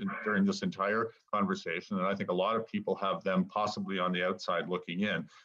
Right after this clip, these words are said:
But if you look at their guys that drive play, Blake Wheeler, Mark Scheifele,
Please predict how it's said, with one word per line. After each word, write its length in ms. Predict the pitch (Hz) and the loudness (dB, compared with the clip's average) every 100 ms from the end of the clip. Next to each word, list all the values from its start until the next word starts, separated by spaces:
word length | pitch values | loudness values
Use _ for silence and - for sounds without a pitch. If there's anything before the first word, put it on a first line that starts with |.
| _ - | _ -2
But 100 | 110 | -2
if 140 | 110 | 0
you 220 | 143 208 | 2 4
look 340 | 165 139 143 - _ _ - | 4 2 0 -4 _ _ -4
at 180 | 101 92 - _ 113 | -2 -2 -8 _ -2
their 260 | 165 190 | 0 0
guys 440 | 95 73 - 71 - | 0 0 -2 -8 -8
that 140 | 87 | -6
drive 320 | 95 80 73 - - | 0 0 0 -4 -4
play, 160 | 78 73 - - | -2 -2 -6 -2
Blake 220 | 101 104 - | -2 -2 -4
Wheeler, 440 | 92 87 85 85 - _ - | -2 0 0 -2 -10 _ -2
Mark 260 | 98 95 | 0 0
Scheifele, 800 | - - 92 92 - 85 85 80 | -2 0 0 0 -4 -4 -4 -4